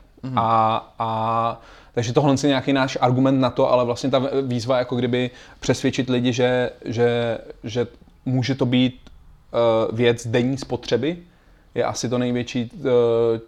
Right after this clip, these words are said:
Speaker 2: co, co, co jsme zatím jako kdyby, eh, v, v tom průběhu jako dostali.
Speaker 1: Mhm. Ty, eh, si říkal, že v tom předchozím, eh,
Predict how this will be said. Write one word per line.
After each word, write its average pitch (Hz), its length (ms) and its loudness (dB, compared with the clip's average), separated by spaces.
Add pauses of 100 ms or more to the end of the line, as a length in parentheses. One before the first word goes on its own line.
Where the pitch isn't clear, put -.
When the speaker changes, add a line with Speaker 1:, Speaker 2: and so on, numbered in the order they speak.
(240)
Speaker 2:
co, 117 440 -2
co, 117 560 -4
co 110 120 -10
jsme 113 180 -6
zatím 113 280 -6
jako 110 200 -8
kdyby, 110 640 -4
eh, - 80 -18 (440)
v, - 180 -18
v - 220 -20
tom 113 160 0
průběhu 113 500 -4
jako 110 200 -8
dostali. 135 340 -4
Speaker 1:
Mhm. 123 100 -6 (920)
Ty, 185 420 6
eh, 147 440 8
si 160 180 0
říkal, 147 300 4
že 147 100 -6
v 143 60 -16
tom 139 140 -4
předchozím, 147 720 -4
eh, 120 540 2